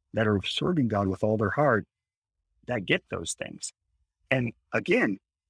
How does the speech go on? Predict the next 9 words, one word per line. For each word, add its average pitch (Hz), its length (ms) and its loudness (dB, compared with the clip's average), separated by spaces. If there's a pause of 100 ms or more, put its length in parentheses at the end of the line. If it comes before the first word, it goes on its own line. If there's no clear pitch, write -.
(160)
those 185 380 -2
things 180 220 2
are 113 60 2
very, 117 440 2
very 117 380 -2
expensive 107 760 -4 (360)
to 123 60 -6
pay 196 200 0
for. - 360 -6